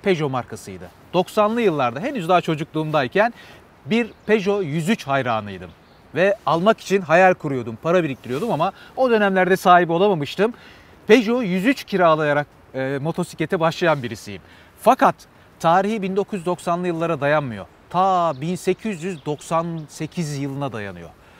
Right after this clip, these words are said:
Yani Fransız Lumière kardeşlerin sinemayı icat ettiği, kamerayı icat ettiği yıllara dayanıyor. Yüz yirmi yıllık köklü bir geçmişi var motosiklet sınıfında. Bakın, otomobili bahsetmiyorum. Motosiklet klasmanında. Yani çok köklü,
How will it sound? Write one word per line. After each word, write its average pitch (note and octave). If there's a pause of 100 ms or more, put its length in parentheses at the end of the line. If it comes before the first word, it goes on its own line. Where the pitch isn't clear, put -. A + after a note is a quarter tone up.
(200)
Yani F#3 (1000)
Fransız F#3+
Lumière G3
kardeşlerin D#3
sinemayı F3
icat D3+
ettiği, B2+
kamerayı D#3+
icat D3+
ettiği E3
yıllara C3+
dayanıyor. F2 (440)
Yüz D3
yirmi F#3+
yıllık F#3+
köklü E3
bir F3+
geçmişi D#3
var A3
motosiklet F3+ (380)
sınıfında. C#3
Bakın, D#3
otomobili E3+
bahsetmiyorum. E3 (140)
Motosiklet -
klasmanında. A#2+ (340)
Yani G3+
çok -
köklü, F#3+